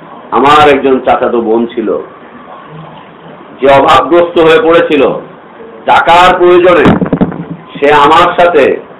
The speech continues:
জেনা ব্যভিচারে লিপ্ত হওয়ার প্রতিশ্রুতি দিয়েছিল, আমি তাকে টাকার বিনিময়ে আমার সাথে জেনায় লিপ্ত করার মতো করে, লিপ-, লিপ-, জিনা লিপ্ত করার অবস্থান তৈরি করেছিলাম। যখনই তার সাথে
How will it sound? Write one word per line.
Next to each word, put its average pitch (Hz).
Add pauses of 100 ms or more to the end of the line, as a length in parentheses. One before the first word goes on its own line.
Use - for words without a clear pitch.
(640)
জেনা 139
ব্যভিচারে 156
লিপ্ত 151
হওয়ার 156 (480)
প্রতিশ্রুতি 190
দিয়েছিল, 156 (580)
আমি 127
তাকে 131
টাকার 127
বিনিময়ে 123
আমার 117
সাথে 147 (720)
জেনায় 123 (320)
লিপ্ত 127
করার 127
মতো 127
করে, 151 (640)
লিপ-, 123
লিপ-, 139
জিনা 147
লিপ্ত 165
করার 160 (120)
অবস্থান 143
তৈরি 113
করেছিলাম। 87 (960)
যখনই 131
তার 120
সাথে 120